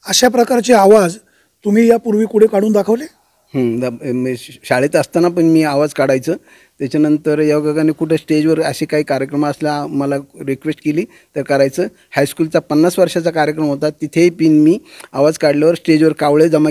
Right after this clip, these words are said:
Speaker 2: केले होते, हे मला पूर्ण आठवण आहे.
Speaker 1: एखाद्या राजकीय पक्षाचं नेत्याचं व्यासपीठ आहे आणि तिथे तुम्हाला बोलवलं आणि असा काही आवाज काढायला सांगितला, असा काही प्रसंग?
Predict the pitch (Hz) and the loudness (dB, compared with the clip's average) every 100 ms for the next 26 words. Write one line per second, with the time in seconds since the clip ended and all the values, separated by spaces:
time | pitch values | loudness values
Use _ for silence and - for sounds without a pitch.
0 | 143 147 143 139 165 151 151 147 151 - | 0 0 0 0 -2 0 -2 -2 -4 -2
1 | 170 156 139 135 120 110 131 _ _ _ | 0 0 -2 -4 -6 -8 -16 _ _ _
2 | _ _ - 208 226 240 233 208 - 240 | _ _ -6 -2 0 2 0 -2 -2 -4
3 | 214 208 220 202 226 214 214 _ _ - | -2 -2 0 2 2 2 0 _ _ -6
4 | 196 185 208 220 196 175 - 202 180 180 | -4 -2 2 4 4 0 -4 -2 -2 -2
5 | 143 _ _ - _ 185 180 202 214 208 | -8 _ _ -20 _ -12 -8 -4 -2 0
6 | 202 202 190 185 190 185 185 180 175 170 | 0 0 2 2 0 0 -2 -4 -8 -12
7 | 202 190 170 185 180 180 180 170 165 175 | -8 -4 -2 -2 -4 -8 -6 -6 -10 -10
8 | 180 175 _ _ - 180 208 208 214 214 | -12 -12 _ _ -8 -2 0 0 0 -2